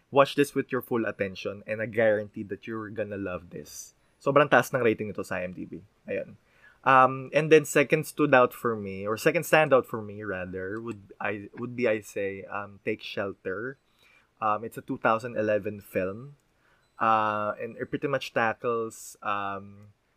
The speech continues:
family, uh, and, and mental illness as well. Kasi, um, it's about, uh, a,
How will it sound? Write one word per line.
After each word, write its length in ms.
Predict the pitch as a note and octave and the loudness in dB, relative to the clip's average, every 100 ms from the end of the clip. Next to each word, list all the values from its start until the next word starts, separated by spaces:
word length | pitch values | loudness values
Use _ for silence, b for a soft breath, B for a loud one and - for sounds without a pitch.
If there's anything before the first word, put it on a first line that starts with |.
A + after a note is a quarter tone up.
| _ _ | _ _
family, 1120 | - B2+ A#2+ B2 B2 A#2+ A#2+ A#2+ A#2+ A#2+ A#2+ - | -4 0 0 2 0 0 -2 -8 -10 -12 -16 -14
uh, 560 | G2+ G2+ G2+ G2 G2 - - | -8 -6 -6 -10 -12 -12 -10
and, 320 | G#2 G2+ G2 G#2+ | -10 -10 -12 -8
and 160 | G#2+ | -4
mental 320 | A#2+ C#3+ E3 | -4 2 4
illness 420 | D#3 F3 F3+ - - | 4 0 -2 -10 -16
as 160 | G3+ - | -14 -4
well. 240 | F#2+ F2 E2+ | -4 -4 -8
Kasi, 400 | A#2 - C3+ A#2+ - b b b - | -10 -2 0 0 -4 b b b -2
um, 720 | A#2 A2+ G#2+ G#2+ G#2 G#2+ G#2 _ _ | 2 2 2 0 -6 -10 -20 _ _
it's 160 | B2 - | -12 -6
about, 340 | C3+ C#3 C#3 - - | 0 0 0 -4 -8
uh, 480 | A#2 A#2 A2 A2 - | -4 -4 -4 -6 -6
a, 160 | A#2+ | -8